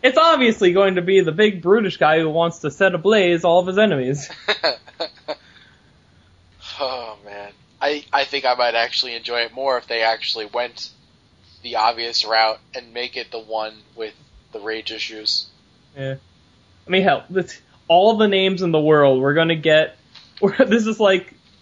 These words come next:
Speaker 1: a brand new human Lantern from Earth, and he's gonna be named John. <laughs>
Speaker 2: Maybe I'll have a better name.
Speaker 1: No, his name's John.
Speaker 2: No, I meant, uh, like, a rage name.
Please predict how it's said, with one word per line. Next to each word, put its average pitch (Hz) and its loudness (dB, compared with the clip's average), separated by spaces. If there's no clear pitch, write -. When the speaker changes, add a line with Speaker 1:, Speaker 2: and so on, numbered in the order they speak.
Speaker 1:
a 175 0
brand 196 2
new 185 2
human 175 -2
Lantern 160 -2
from 143 -4
Earth, 131 2
and 147 2
he's 139 -2
gonna 147 0
be 139 -2
named 127 -2
John. - -6
<laughs> - -20
Speaker 2:
Maybe 135 -4
I'll 104 -2
have 95 -10
a - -10
better 87 -8
name. 85 -20
Speaker 1:
No, 214 6
his 202 4
name's 180 2
John. 147 2
Speaker 2:
No, 143 4
I 123 6
meant, 120 0
uh, 110 2
like, 101 -6
a 104 -8
rage 107 -8
name. 98 -8